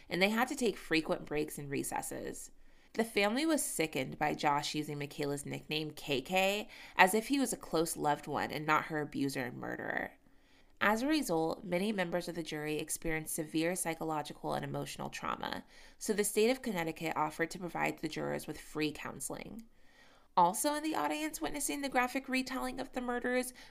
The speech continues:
was Jennifer Goshray and her six and seven-year-old children. Though experts have questioned her judgment in bringing such young children to a trial, detailing the brutal slaughter of an entire family,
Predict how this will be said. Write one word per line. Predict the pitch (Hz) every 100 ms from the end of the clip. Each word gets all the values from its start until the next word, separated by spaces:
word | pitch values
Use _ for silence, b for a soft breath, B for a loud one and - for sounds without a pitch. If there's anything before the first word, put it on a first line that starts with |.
| B
was | 226 185
Jennifer | - 185 247 277
Goshray | 262 - 170 - 196 208 -
and | 175
her | 160
six | - - 160 -
and | 165
seven-year-old | 151 143 151 151 143 -
children. | - 131 - - - - - b b b b b b
Though | 190 233 -
experts | 170 165 - 190 190
have | 170
questioned | - 160 - 196
her | 180
judgment | 175 151 143 165 165
in | 165
bringing | 147 147 151 156
such | - 147 -
young | 165 156
children | - 147 151 151
to | 151
a | 131
trial, | - 135 127 151 170 196 - B B -
detailing | 175 175 220 220 214
the | 175
brutal | - 151 165
slaughter | 165 - 143 151 160
of | 160
an |
entire | 147 - 151 151
family, | 151 147 147 160 175 196